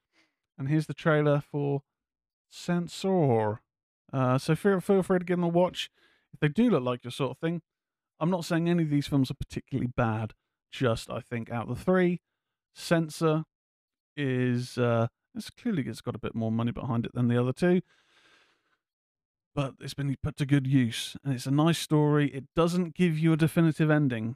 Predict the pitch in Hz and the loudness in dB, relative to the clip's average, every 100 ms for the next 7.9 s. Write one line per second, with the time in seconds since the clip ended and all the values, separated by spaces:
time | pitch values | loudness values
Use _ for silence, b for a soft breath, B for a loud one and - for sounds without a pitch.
0 | - 120 113 120 113 - 139 117 131 123 | -8 -4 -2 -2 -4 -2 0 0 0 0
1 | 120 113 120 143 - 160 143 143 135 143 | 0 0 0 0 2 2 4 4 4 4
2 | 131 113 110 120 135 156 175 170 170 151 | 4 2 2 4 4 6 4 2 2 2
3 | 151 160 151 127 123 120 113 113 117 _ | 4 4 2 2 -2 -4 -4 -6 -8 _
4 | _ - 135 123 147 165 170 - 180 170 | _ -2 2 4 4 4 -2 -2 2 2
5 | 170 - 151 143 151 143 143 127 131 127 | 2 2 2 4 4 2 0 0 0 0
6 | - 113 - 113 - _ - 156 - 151 | -2 -8 -8 -8 -10 _ -4 -2 -2 -2
7 | 139 135 135 131 127 123 127 131 | -2 -2 0 0 2 2 0 -4